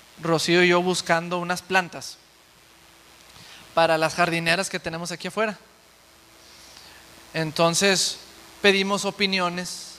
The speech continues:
qué plantas son adecuadas para estos climas tan hermosos en, en el norte del estado, y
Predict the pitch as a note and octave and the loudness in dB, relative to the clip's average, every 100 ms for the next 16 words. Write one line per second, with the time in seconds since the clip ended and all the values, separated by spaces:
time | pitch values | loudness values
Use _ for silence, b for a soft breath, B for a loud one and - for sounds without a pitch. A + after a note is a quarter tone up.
0 | - - - F#3 F#3+ F3+ F3+ F3+ F3+ F3+ | -20 -20 -4 -2 2 2 2 -2 -10 -8
1 | F3+ F#3 F3+ D#3+ E3 F3+ F3 E3+ D#3 E3 | -6 -6 -6 -4 -2 -2 -4 -4 -4 -6
2 | - E3+ - F3+ F#3 F3 F3 D#3 C3+ B | -8 -12 -6 -6 -6 -6 -8 -10 -14 B
3 | B F3 E3+ E3 F3 G3 F#3 - B B | B -4 -2 -2 -4 -4 -8 -12 B B
4 | B B - F3 F3 F3 E3 E3 F3+ F#3 | B B -10 -8 -2 -2 0 0 0 2
5 | F#3 E3+ D3+ - D#3+ G3 G3+ B B B | 2 2 0 2 2 2 -2 B B B
6 | - F#3+ F3+ E3+ D#3+ D3 | -10 0 2 4 0 -4